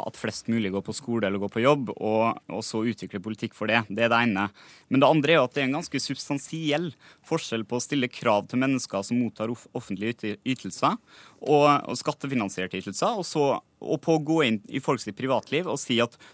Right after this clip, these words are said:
du får ikke lov til å gjøre det, og du får ikke lov til å gjøre det. Så er det mulig at noe av det Mimir, eh, Kristjánsson t-, tar til orde for nå, det er en mer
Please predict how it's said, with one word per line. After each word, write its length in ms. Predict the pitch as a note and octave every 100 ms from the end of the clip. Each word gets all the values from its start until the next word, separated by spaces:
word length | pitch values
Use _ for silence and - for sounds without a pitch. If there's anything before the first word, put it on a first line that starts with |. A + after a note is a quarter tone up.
| -
du 180 | A#2 B2
får 280 | B2 B2+ B2
ikke 240 | C3+ - A2+
lov 200 | G2+ F#2+
til 120 | G#2
å 80 | G#2+
gjøre 240 | A2+ A2 F#2+
det, 140 | G2
og 120 | G#2
du 140 | G2 G2+
får 200 | G2 A2
ikke 160 | A2+ G#2+
lov 140 | G2+ F2+
til 100 | G2+
å 40 |
gjøre 140 | G2+ F#2+
det. 100 | G2+ - - - -
Så 300 | - D#3+ E3
er 120 | D3+
det 120 | B2+ B2
mulig 340 | C#3+ C#3 A2 A#2+
at 380 | - B2 - - -
noe 320 | A2+ - A2
av 40 | A2+
det 120 | A2
Mimir, 480 | A#2+ A2+ G2 G2+ G2+
eh, 260 | G#2+ G#2+ G#2+
Kristjánsson 520 | - B2+ A#2 F#2+ G2+ G2
t-, 120 | - -
tar 160 | A2+ A2+
til 80 |
orde 200 | A#2+ A#2+ -
for 140 | A2
nå, 140 | B2 B2+
det 80 | A2+
er 40 |
en 60 | A2+
mer 280 | G#2 G2+